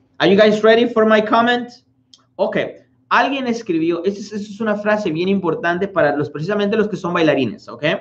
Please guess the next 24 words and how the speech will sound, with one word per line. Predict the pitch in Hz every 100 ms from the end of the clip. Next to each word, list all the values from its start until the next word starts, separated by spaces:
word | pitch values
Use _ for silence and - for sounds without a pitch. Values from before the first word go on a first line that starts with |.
| - _ _ _ _ _ _ _
<clears throat> | - 180 156 -
Eh, | - 143 135
que | 123
está, | 120 139
lo, | 139 127 131
ah, | 135 - -
hi, | 151
teacher. | 151 143 - 135 135 135 135 _ _ _ _ _ _ -
I | 113 120
am | 131 135
from | - 135 131 131 131
Wyoming. | - 117 120 123 120 107 104 110
Wyoming. | - 113 127 131 113 101
Ok, | 131 135
I | 131 - 117 123
am | 131
from | - 123
Ciudad | 117 113 117 123 123
Isla, | 127 127
Veracruz. | 120 113 110 - 123 113 - - _ - - _ _
¿Y | 120
estás | 120 151 156
en |
Veracruz? | 151 131 131 180 220 -